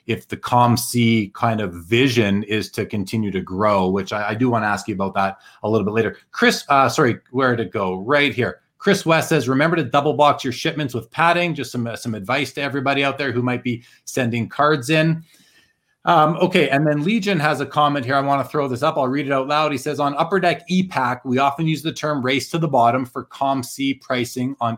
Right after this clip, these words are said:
E pack releases. Are there any sets that buck that trend, as in they sell fast enough to absorb the higher number of submissions?" So Barry, I mean, I, s-, I hear what he's saying, and I've heard, I've heard the,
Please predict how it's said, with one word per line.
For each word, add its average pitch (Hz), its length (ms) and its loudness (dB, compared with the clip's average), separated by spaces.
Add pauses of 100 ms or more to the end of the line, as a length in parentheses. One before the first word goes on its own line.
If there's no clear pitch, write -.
E 131 120 -6
pack 123 340 -2
releases. 120 580 -2 (300)
Are 120 80 -4
there 127 160 -2
any 180 160 0
sets 165 400 -2
that 95 320 -10
buck 135 320 2
that 123 340 -2
trend, 123 400 -2
as 120 220 0
in 123 100 0
they 123 160 0
sell 123 360 -4
fast 185 380 2
enough 131 220 -2
to 131 140 -2
absorb 117 420 0
the 120 100 -2
higher 139 400 -2
number 120 380 0
of 113 140 -6
submissions?" 113 640 -6 (560)
So 156 140 -2
Barry, 151 420 2 (200)
I 135 60 -8
mean, 147 240 -2 (260)
I, 170 100 2
s-, 170 120 -4
I 170 160 0
hear 196 200 4
what 180 140 6
he's 165 180 2
saying, 143 440 0
and 139 320 0 (360)
I've 151 180 2
heard, 190 320 0
I've 165 240 2
heard 202 180 0
the, 185 180 -2